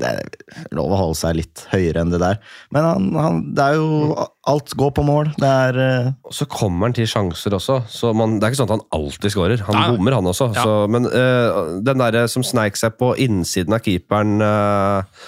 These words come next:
Speaker 3: Ja, det var på inn-
Speaker 2: Leicester, var det det? Nei, hva var det?
Speaker 3: Nei, var ikke det mot Barcelona?
Speaker 2: Jo, var det
Speaker 1: Jo,
Speaker 2: det?
Speaker 1: når Ter
Speaker 2: Jo.
Speaker 1: Stegen har et steg ute.
Speaker 2: Ja,
Speaker 1: Mm.
Speaker 2: det er jo på en måte, det er skills og litt flaks og litt udyktighet fra Ter Stegen.
Speaker 3: Ja.
Speaker 2: Eh, men det at han klarer å få ballen akkurat der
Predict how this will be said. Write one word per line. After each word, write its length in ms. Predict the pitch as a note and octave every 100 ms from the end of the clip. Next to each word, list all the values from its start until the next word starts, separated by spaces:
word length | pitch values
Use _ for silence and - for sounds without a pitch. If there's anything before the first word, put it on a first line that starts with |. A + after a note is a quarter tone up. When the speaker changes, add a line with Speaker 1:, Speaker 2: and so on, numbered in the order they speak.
| - - - _ -
Speaker 3:
Ja, 80 | C3
det 120 | C3
var 220 | C3+ C#3+ B2+
på 80 | F3+
inn- 60 |
Speaker 2:
Leicester, 380 | A#2+ - E3 G3+
var 100 | E3
det 60 | D#3
det? 100 | G#3
Nei, 120 | A#2
hva 100 | B2 C#3+
var 140 | C#3+
det? 60 | D#3
Speaker 3:
Nei, 60 | D#3+
var 80 | E3+
ikke 120 | G3
det 40 | E3+
mot 80 | D#3+
Barcelona? 380 | F#3 A3 D#3+ A3
Speaker 2:
Jo, 140 | - F3+
var 80 | F#3+
det 60 | A#2
Speaker 1:
Jo, 60 | B2
Speaker 2:
det? 40 |
Speaker 1:
når 140 | A#2+ A2
Ter 80 |
Speaker 2:
Jo. 60 | C#3+
Speaker 1:
Stegen 300 | G#2+ F#2+ G2+
har 80 | G2+
et 100 | F#2+
steg 220 | - G2
ute. 220 | G2+ A#2+ A#2
Speaker 2:
Ja, 160 | B2 D#3+ - A2
Speaker 1:
Mm. 100 | G2 G2
Speaker 2:
det 140 | A2+ D#3
er 160 | A#2
jo 60 | G#2+
på 80 | C3+
en 60 | G#2
måte, 200 | A2 A#2 G#2 -
det 120 | G2+ C#3+
er 20 |
skills 640 | - - A#2 G#2 A#2+ - - -
og 420 | F#2+ F#2+ G#2+ - -
litt 320 | F2 G#2+ -
flaks 400 | A2+ A#2 - -
og 220 | - G2
litt 160 | G2+ -
udyktighet 640 | E2 G#2 F#2+ - - E2+
fra 140 | - F#2
Ter 300 | G2+ G2 F#2+
Stegen. 400 | F2+ F2+ G2+ D#3+
Speaker 3:
Ja. 100 | C#3 - - -
Speaker 2:
Eh, 180 | G#2+ A2
men 240 | A2 A#2+
det 140 | G#2 G#2+
at 160 | G#2
han 120 | A#2+ A2+
klarer 600 | - D3 B2+ F#2 D#2 D2
å 100 | G2+
få 240 | - - F#2
ballen 280 | E2+ D#2+ G#2
akkurat 380 | F#2 - A2+ G#2+
der 280 | A#2+ C#3+ A2+